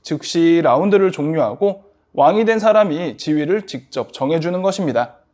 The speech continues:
"너는 이번에 날 많이 도와줬으니 이 등을 하고 너는 삼 등을 해라"와 같이 지정해주는 겁니다. 이 경우 일 등이 더 많은 권력을 쥐게 되니 더 재미있는 상황이 많이 생기게 되고 물론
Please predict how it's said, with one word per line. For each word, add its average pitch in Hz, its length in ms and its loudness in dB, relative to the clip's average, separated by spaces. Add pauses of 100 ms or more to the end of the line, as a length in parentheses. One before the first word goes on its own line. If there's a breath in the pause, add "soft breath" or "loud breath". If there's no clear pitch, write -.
(460)
"너는 190 560 0
이번에 196 400 0
날 165 180 4
많이 147 280 -2
도와줬으니 147 640 -6 (120)
이 139 180 -6
등을 151 260 -2
하고 175 420 -2 (140)
너는 156 540 2
삼 214 220 -2
등을 202 220 0
해라"와 147 640 0
같이 - 520 -4
지정해주는 147 640 -2
겁니다. 127 480 -2 (460)
이 180 140 0
경우 208 540 0
일 226 200 -4
등이 220 240 -2
더 170 180 2
많은 151 300 0
권력을 185 420 2
쥐게 139 260 -4
되니 131 360 -8 (160)
더 143 160 -2
재미있는 180 480 0
상황이 175 500 0
많이 143 300 -2
생기게 185 400 -2
되고 190 480 -4 (500)
물론 185 580 2